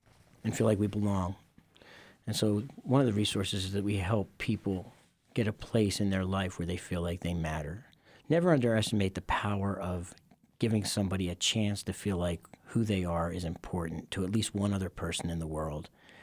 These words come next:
And I think we can do that in our classrooms. I think we can do that in our communities by helping young people feel like they matter. And the fact that we're all gifted in some certain way, and that certain way may not be,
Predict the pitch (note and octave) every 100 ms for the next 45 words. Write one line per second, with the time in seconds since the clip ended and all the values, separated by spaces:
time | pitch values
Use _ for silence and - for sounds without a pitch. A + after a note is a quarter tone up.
0 | - A2 G#2+ A#2+ A#2 G2+ G2 A2 G2+ F#2
1 | F2+ F2+ - G2 F#2+ - F#2 F2+ F2 F#2
2 | F2 F2 F#2 F2 E2+ - F#2 F#2 F2+ F2+
3 | - - - - F#2 G2 F#2+ G2 G2 G2
4 | F#2+ F2+ - E2+ F2 - E2+ F2 E2+ E2
5 | C#2+ D2+ - - - - G2+ - G2 G2+
6 | G2+ G#2 - F#2+ A2 A2+ G#2+ G#2 - G2
7 | F#2 F2+ - G2 G2 G2 G2 F#2+ G2 G2
8 | F2+ F2 - - - A2 A#2 - C3 A#2
9 | A2+ G#2 B2 C#3+ B2+ - G#2+ G2